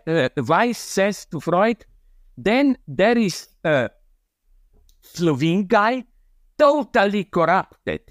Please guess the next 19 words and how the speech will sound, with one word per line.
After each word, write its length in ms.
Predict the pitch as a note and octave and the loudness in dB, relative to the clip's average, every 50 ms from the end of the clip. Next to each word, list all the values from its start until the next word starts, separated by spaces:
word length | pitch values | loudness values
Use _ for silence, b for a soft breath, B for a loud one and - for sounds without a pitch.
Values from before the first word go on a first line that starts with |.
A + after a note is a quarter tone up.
| - _ - | -18 _ -2
incredibly 800 | B3+ C#4 D4 C4 - - A3+ A#3 A3+ F#3+ G3+ D#3 D#3+ E3+ D#3 - | 0 2 2 2 2 2 2 2 2 0 -2 -2 -2 -2 -2 0
corrupted, 680 | - C#3 C3 B2+ C3+ B2 - - - _ - C#2 - _ - | 0 0 0 0 0 -2 -4 -10 -18 _ -12 -12 -12 _ -6
twenty 400 | D#3+ F#3 A#3 C4 B3 - G#3+ A3+ | -2 2 2 2 2 2 0 0
years 340 | A3 A#3 A3 - - - - - | 2 2 0 0 -4 -8 -4 0
old, 320 | F#3+ G3 D#3+ A2 D#2+ - - - - _ _ _ _ - - | 0 2 2 0 -2 -6 -12 -18 -20 _ _ _ _ -12 -6
lying, 800 | D#3 D#3+ F#3 G#3+ A#3+ C4 B3+ B3+ A#3+ F#3+ D#3+ E3 C3+ A#2+ A2+ - _ _ - | -2 2 4 4 4 4 4 2 0 0 0 0 0 0 0 -4 _ _ -6
cheating." 580 | - A3 A#3+ G#3+ - _ - F2+ C#2 B1+ - - - _ - - | -2 0 0 0 0 _ -6 -6 -6 -6 -8 -12 -16 _ -20 -6
Freud, 320 | - - F#3 A#3 B3 B3 - _ _ B B | -2 0 2 2 2 0 -4 _ _ B B
uh, 120 | B D3+ - - | B -4 -2 -2
Weiss 380 | D#3 C#3 F#3+ G#3 B3 C4 G3+ D#3 | -2 0 2 2 2 2 0 -2
discovered 720 | E3 F#3 - - - - G3+ A3+ A#3 A3 G#3 F#3 D3+ A#2+ - | -4 -4 -4 -4 -2 0 2 2 2 2 0 -2 -4 -4 -2
that 220 | B3+ B3+ - - - - - _ _ | -4 -4 -4 -6 -16 -20 -20 _ _
even, 420 | A#3+ A#3+ A#3+ A3 F#3 B2 F2+ D#2+ - _ _ - - _ _ _ - - _ _ _ _ _ _ - | 0 0 2 2 2 0 0 -4 -12 _ _ -20 -20 _ _ _ -20 -20 _ _ _ _ _ _ -2
uh, 160 | F3 D#3 C#3 - _ _ _ - - - | 0 0 0 0 _ _ _ -20 -20 -18
he 220 | - - A3 G3+ | -6 -2 -2 -2
cheated 420 | - - C4 C#4 A#3+ - A3 E3 - | 0 0 0 0 2 2 0 -2 0
even 360 | - B3 A3 A3 A3 F#3+ F#3+ - _ | 0 0 2 2 0 0 -2 -4 _
with 200 | - D3 E3+ E3+ _ _ - | -6 -4 -4 -4 _ _ -8
psychoanalysis. 1160 | - G#3+ G#3 A#3 A3 - G3 - D#3 D#3+ F3+ G3+ G3+ E3+ A#2+ F#2+ E2+ F#2 E2+ D2+ - - | -4 0 0 0 0 0 -2 -2 0 0 0 2 0 0 -2 -2 -4 -4 -6 -6 -8 -10